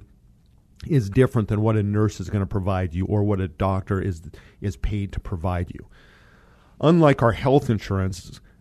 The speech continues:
long-term care is designed to pay for the ongoing support and services we need in a chronic or extended healthcare situation. It also pays differently than health insurance.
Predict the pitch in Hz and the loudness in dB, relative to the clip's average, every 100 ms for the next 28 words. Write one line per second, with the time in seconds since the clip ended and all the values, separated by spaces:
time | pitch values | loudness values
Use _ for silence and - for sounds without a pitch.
0 | _ - 117 123 139 160 131 113 - 110 | _ -6 2 4 4 4 0 0 0 0
1 | 113 95 78 104 82 107 110 110 107 - | 0 -2 -4 -6 -2 0 0 -2 -6 -6
2 | 110 110 107 107 95 - 110 110 131 113 | -2 -2 -2 -4 -4 -6 -2 0 2 2
3 | 113 117 - 117 - 92 104 - 104 - | 0 0 -2 -6 -4 -2 -2 -2 -6 -6
4 | - 107 101 - 92 90 101 101 110 107 | -4 -4 -4 -6 -8 -6 -4 -2 -2 -2
5 | 113 107 98 92 - - 110 110 95 104 | -4 -4 -4 -6 -8 -2 2 2 0 -4
6 | - _ - 127 110 - - - 110 104 | -10 _ -8 -4 -2 -4 -12 -4 -2 -2
7 | 104 - 95 - 104 - 104 - 95 90 | -2 -2 -4 -4 -6 -4 -6 -4 -4 -4
8 | - 85 _ _ _ _ - 113 135 - | -8 -12 _ _ _ _ -4 0 0 0
9 | 220 156 131 110 - 139 147 95 110 98 | 0 0 0 -2 0 0 0 -2 -2 -2
10 | 90 95 90 98 92 92 - - | -2 -4 -4 -6 -6 -10 -10 -16